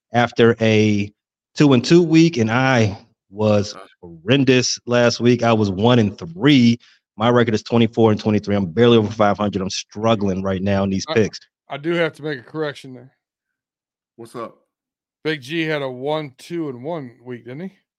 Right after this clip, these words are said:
Speaker 1: He pushed?
Speaker 3: No,
Speaker 1: Where'd he
Speaker 3: no,
Speaker 1: push
Speaker 3: you're
Speaker 1: at?
Speaker 3: right. No. Uh, wait, what was the Bengals score? Three.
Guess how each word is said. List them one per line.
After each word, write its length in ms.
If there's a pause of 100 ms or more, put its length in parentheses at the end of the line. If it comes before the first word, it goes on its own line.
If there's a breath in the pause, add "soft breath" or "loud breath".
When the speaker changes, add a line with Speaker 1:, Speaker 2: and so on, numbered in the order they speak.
(360)
Speaker 1:
He 120
pushed? 460 (480)
Speaker 3:
No, 220
Speaker 1:
Where'd 120
he 60
Speaker 3:
no, 80
Speaker 1:
push 200
Speaker 3:
you're 100
Speaker 1:
at? 60
Speaker 3:
right. 220 (280)
No. 200 (320)
Uh, 320
wait, 220
what 140
was 140
the 80
Bengals 360
score? 360 (1400)
Three. 320